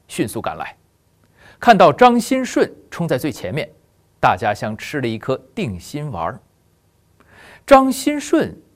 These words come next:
是谁呢？他是第七十三集团军某旅合成四营支援保障连的一名四级军事长。提起他的名字，或许有人想不起是谁，但说起排爆专家，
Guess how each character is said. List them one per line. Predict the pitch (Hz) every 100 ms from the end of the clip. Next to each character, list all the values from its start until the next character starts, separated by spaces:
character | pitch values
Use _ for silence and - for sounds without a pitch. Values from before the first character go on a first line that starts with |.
| _
是 | - 110
谁 | 87 82
呢？ | 98 - _ _ _ _ _ _
他 | 160
是 | 139 139
第 | 127 151 131
七 | -
十 | 165
三 | 190 180
集 | 156
团 | 147 113 127
军 | 151 156 - _
某 | - 131 226
旅 | 185 87
合 | - - 131 220
成 | - 131
四 | 175 - 247
营 | 98 92 - _ -
支 | 240 269
援 | 175 185
保 | - 90
障 | 185 131
连 | 98 120
的 | 147 -
一 | 143
名 | 107 92 -
四 | - - -
级 | 120
军 | 165
事 | 165 175
长。 | - - _ _ _ _ _ _ -
提 | 254
起 | 262
他 | 180 285
的 | 139
名 | 104 107 123 277
字， | - - _ - -
或 | - 180
许 | 127 131
有 | 127 98
人 | 95 113
想 | - 101 85
不 | 92
起 | 170 92
是 | - 120
谁， | - 65 _ _ _ _ _ _
但 | 127 107
说 | - 156
起 | - 92 - _ _
排 | - 101 120
爆 | 156 151 98
专 | 165 165
家， | 170 185